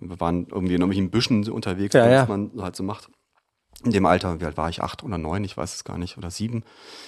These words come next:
Speaker 1: Naja, jedenfalls genau, ne? Äh, lange Rede, kurzer Sinn, ähm, einmal nicht aufgepasst, nicht hingeguckt, ne? Und der Vordermann hat halt so, ne, Äste weg, weg, weggedrückt und das ist auch natürlich legitim.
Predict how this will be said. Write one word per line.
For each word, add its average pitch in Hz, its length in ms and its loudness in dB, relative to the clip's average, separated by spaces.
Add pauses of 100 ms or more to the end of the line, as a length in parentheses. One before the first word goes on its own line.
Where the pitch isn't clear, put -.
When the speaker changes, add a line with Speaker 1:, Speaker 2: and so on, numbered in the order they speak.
(260)
Speaker 1:
Naja, 98 200 4
jedenfalls 104 320 6
genau, 78 260 4
ne? 123 240 4
Äh, 98 140 8
lange 107 240 6
Rede, 98 180 6
kurzer 92 380 2
Sinn, 104 400 4
ähm, 90 500 4
einmal 98 240 4
nicht 90 140 2
aufgepasst, 98 500 0
nicht 95 160 -2
hingeguckt, 104 520 -4
ne? 92 140 0
Und 90 340 -2
der 87 100 -2
Vordermann 95 720 4
hat 98 160 -4
halt 87 100 -4 (160)
so, 87 300 -6
ne, 98 200 -4
Äste 120 360 0
weg, 113 260 -2
weg, 113 240 -8
weggedrückt 113 540 -2
und 113 100 -8
das 98 160 -10
ist - 180 -8
auch 82 260 -2
natürlich 87 320 -6
legitim. 127 380 2